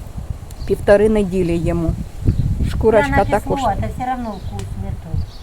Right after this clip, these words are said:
Speaker 1: Ляна дуже смачна, не слухайте її, дуже смачний. Людина говорила, як трава, я думаю, їй такий попався, або вона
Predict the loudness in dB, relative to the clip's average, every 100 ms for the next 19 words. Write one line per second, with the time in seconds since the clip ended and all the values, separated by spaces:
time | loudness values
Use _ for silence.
0 | -6 -6 -6 -12 -12 -8 2 4 6 4
1 | 2 -2 -4 -4 -6 -6 -6 -6 -6 -4
2 | -4 -4 -6 -6 -4 -4 -4 -8 -6 -6
3 | -6 -8 -6 -8 -8 -6 -4 -4 -8 -16
4 | -16 -16 -18 -20 -20 -20 -20 -20 -18 -18
5 | -16 -16 -18 -20 -16 -16 -16 -18 -20 -20
6 | -20 -20 -18 -10 -4 0 2 2 2 4
7 | 4 4 4 2 0 0 4 6 6 4
8 | 2 2 2 0 -2 -2 -2 2 4 6
9 | 2 4 2 4 2 2